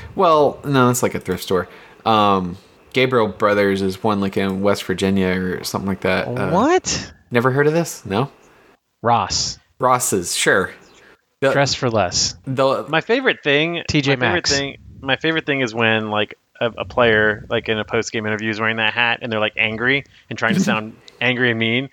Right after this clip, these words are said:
Speaker 3: but they have this big goofy hat on their head and I can't take them seriously.
Speaker 2: Listen, first person I see in public wearing one of those giant hats, I'm punching squarely in the face.
Speaker 1: <laughs> What if it's
Speaker 2: And it might
Speaker 1: yourself?
Speaker 2: just be me. It might be myself.
Speaker 1: <laughs> You're gonna Tyler Durden yourself?
Speaker 3: I was gonna say,
Speaker 1: Just
Speaker 3: you might get punched by someone else,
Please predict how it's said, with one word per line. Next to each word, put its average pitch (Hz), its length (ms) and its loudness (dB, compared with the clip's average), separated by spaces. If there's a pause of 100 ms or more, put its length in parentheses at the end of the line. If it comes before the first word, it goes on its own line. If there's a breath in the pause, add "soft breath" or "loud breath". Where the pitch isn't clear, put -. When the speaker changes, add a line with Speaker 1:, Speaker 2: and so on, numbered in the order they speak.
(180 loud breath)
Speaker 3:
but 151 80 0
they 147 80 2
have 127 80 0
this 107 120 -8
big 147 420 -4
goofy 143 280 -2
hat 117 200 0
on 123 100 0
their 123 100 0
head 139 140 2
and 135 100 -2
I 110 60 2
can't 120 240 -4
take 127 160 0
them 113 100 -10
seriously. 123 600 -4 (680 loud breath)
Speaker 2:
Listen, 113 280 -2
first - 240 -2
person 147 240 2
I - 20 2
see 127 140 2
in 107 100 0
public 110 320 0
wearing 107 300 0
one 107 80 0
of 110 80 2
those 107 80 0
giant 110 260 -2
hats, 113 220 -2
I'm 98 140 -8
punching 107 440 -4
squarely 104 440 0
in 98 60 -4
the - 80 -2
face. - 580 -4
Speaker 1:
<laughs> - 80 -20
What 127 140 -2
if - 140 -2
it's - 140 -2
Speaker 2:
And 127 120 0
it 117 60 -6
might 127 80 0
Speaker 1:
yourself? 113 140 0
Speaker 2:
just 156 200 -2
be 135 100 0
me. 123 240 0
It 127 160 0
might 135 220 0
be 123 100 2
myself. 120 680 0
Speaker 1:
<laughs> - 0 -
You're 143 160 -2
gonna 135 240 2
Tyler 120 420 2
Durden 113 300 0
yourself? 120 360 0
Speaker 3:
I 156 80 2
was 135 160 -4
gonna 139 160 2
say, - 60 -6
Speaker 1:
Just - 120 -14
Speaker 3:
you 180 180 0
might 269 160 0
get 170 200 -2
punched 151 240 0
by 147 120 2
someone 135 340 0
else, 147 360 0